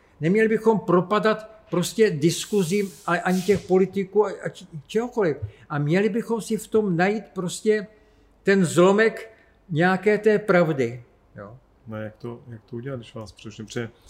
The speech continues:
Speaker 2: s těma věcma, já jsem tady měl paní Hugenovou, asi znáte paní
Speaker 1: Ano.
Speaker 2: Hugenovou, tak ona říkala, že vlastně třeba džbán je dar nalévaného. A úplně to, co říkáte, že my vlastně jsme to zpředmětnili. My
Speaker 1: Ano.
Speaker 2: jsme z toho udělali předmět
Speaker 1: Ano.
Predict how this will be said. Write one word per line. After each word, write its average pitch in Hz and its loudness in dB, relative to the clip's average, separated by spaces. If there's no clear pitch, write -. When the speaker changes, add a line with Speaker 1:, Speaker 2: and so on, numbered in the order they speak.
Speaker 2:
s - -16
těma 120 -4
věcma, 117 -8
já 113 -12
jsem 110 -16
tady 110 -14
měl 113 -10
paní 123 -8
Hugenovou, 113 -8
asi - -18
znáte 110 -16
paní 113 -16
Speaker 1:
Ano. 143 0
Speaker 2:
Hugenovou, 110 -4
tak 104 -16
ona 113 -8
říkala, 117 -12
že 113 -12
vlastně 110 -14
třeba 113 -12
džbán 110 -4
je 120 -6
dar 110 -8
nalévaného. 104 -10
A - -12
úplně 110 -10
to, 110 -12
co 113 -16
říkáte, 101 -16
že 104 -18
my 104 -14
vlastně 107 -12
jsme - -12
to 120 -14
zpředmětnili. 113 -10
My 92 -20
Speaker 1:
Ano. 254 -4
Speaker 2:
jsme 254 -2
z 190 -6
toho 135 -4
udělali 113 -4
předmět 123 -8
Speaker 1:
Ano. 254 -12